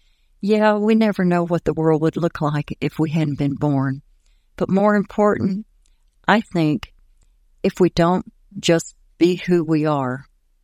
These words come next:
we'd never know what the world would look like. The Special Courier.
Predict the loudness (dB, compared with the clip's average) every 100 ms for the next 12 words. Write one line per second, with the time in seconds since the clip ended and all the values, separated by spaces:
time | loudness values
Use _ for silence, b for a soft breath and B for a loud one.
0 | _ _ _ _ _ _ _ _ 0 0
1 | 2 0 0 0 0 2 -2 -2 -2 0
2 | 0 0 -2 -4 -8 -8 -8 -8 -12 _
3 | _ _ _ _ _ _ _ _ _ -20
4 | _ _ _ -20 _ _ _ _ _ _
5 | _ -20 _ _ _ _ _ _ -6 -6
6 | 0 0 0 0 0 -2 _ -10 -2 2
7 | 2 0 -4 -8